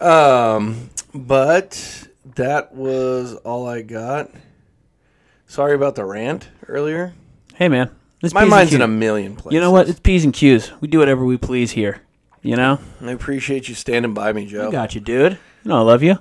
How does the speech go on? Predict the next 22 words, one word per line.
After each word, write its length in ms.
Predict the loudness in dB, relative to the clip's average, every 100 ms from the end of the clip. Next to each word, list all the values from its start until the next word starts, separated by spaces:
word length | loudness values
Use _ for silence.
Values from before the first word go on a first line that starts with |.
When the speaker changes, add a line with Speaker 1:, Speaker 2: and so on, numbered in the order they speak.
| -4
Speaker 1:
'Cause 180 | -10 -10
if 200 | -10 -10
you 120 | -6
wanted 320 | -6 -8 -12
to, 120 | -14
you 160 | -14 -14
could 100 | -12
be 80 | -12
like, 180 | -12 -12
"I 160 | -14
don't 220 | -14 -14 -16
stand 300 | -12 -12 -12
with 120 | -12
that 180 | -14 -14
scumbag 500 | -14 -14 -12 -14 -14
Clay." 440 | -12 -10 -8 -10 -16 -10
Speaker 2:
No, 160 | -6 -4
I 60 |
stand 300 | -4 -6 -6
with 120 | -6
you, 60 | -6
man. 220 | -4 -4